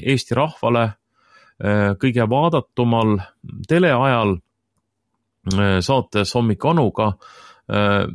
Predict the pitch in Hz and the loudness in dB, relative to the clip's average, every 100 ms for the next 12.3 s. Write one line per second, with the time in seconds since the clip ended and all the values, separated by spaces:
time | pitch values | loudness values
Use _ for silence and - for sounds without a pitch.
0 | - - 104 101 180 196 101 92 139 127 | -10 -6 -4 -2 -2 -2 -4 -2 -4 -2
1 | 110 127 123 107 127 151 196 - - 113 | 0 0 0 -2 -4 -2 -2 -2 -4 -4
2 | 113 123 120 113 110 123 - 113 101 - | -2 0 0 2 0 -2 -4 -4 -4 -2
3 | 110 104 101 110 147 196 - 156 - - | -2 -2 -4 -4 -4 -2 -2 -4 -4 -16
4 | _ _ _ _ _ _ - 117 113 110 | _ _ _ _ _ _ -6 -2 -2 -4
5 | - 143 143 117 - 104 120 - 107 - | -2 0 0 -2 -2 -2 -2 -2 -4 -2
6 | 202 143 110 110 110 98 - 92 - - | 0 0 -2 -2 -2 -4 -10 -18 -14 -8
7 | 95 95 127 110 104 104 101 98 95 160 | -6 -2 0 0 2 0 0 -2 -2 -4
8 | - 190 175 156 - - _ _ - - | -2 -2 0 0 -4 -12 _ _ -20 -20
9 | - _ - 113 156 151 - 120 - 143 | -20 _ -8 -4 0 0 -2 -6 0 0
10 | 127 120 139 131 117 131 120 123 - 117 | 0 -2 -4 -4 -2 0 0 -2 -2 -2
11 | 110 104 95 110 120 92 95 90 - 208 | -2 0 0 0 0 0 -2 -2 -2 -4
12 | - - - | -4 -4 -4